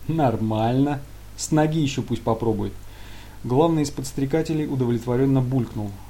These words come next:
затем добавил напарнику: "Ограничение поставь, а то этот недоносок с дуру объект раньше времени угробит". "Ага, похоже, процесс пошел", отметил Мерзость шесть.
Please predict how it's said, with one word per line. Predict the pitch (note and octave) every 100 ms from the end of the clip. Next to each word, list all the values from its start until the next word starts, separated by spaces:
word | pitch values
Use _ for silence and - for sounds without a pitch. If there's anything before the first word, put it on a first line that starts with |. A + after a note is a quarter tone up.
| -
затем | A#2 A2+ C3 D3
добавил | C#3 C3+ A#2+ A2
напарнику: | A2 A2+ G#2 G2 G#2 - - -
"Ограничение | A2+ B2+ C3+ C#3 D#3 D#3 B2
поставь, | A2 A#2 - C3 A#2+ - -
а | A#2+
то | - C#3
этот | C3+ B2+
недоносок | C3+ C3 C3+ C#3+ C#3+ C3+ A#2+
с | B2
дуру | B2 C3+ B2+
объект | C3 D3+ C#3 B2
раньше | A2+ G#2+
времени | A#2 A2+ G#2+ G#2+
угробит". | A2 B2 A#2+ G#2 G2 - - - - - - - - - - - - - - - - - - - B2
"Ага, | A2 A#2+
похоже, | A#2 A2 C3 C#3 E3 F#3+ F3+ -
процесс | C3 B2+ - D3 F3 - -
пошел", | A3+ - F#3 F3 F3+ F#3 D#3+ - - -
отметил | A#2+ - - A#2+ C3+ C3+ D3
Мерзость | D3 A2 A2+ A#2+ C3+
шесть. | - G#2 F#2+ -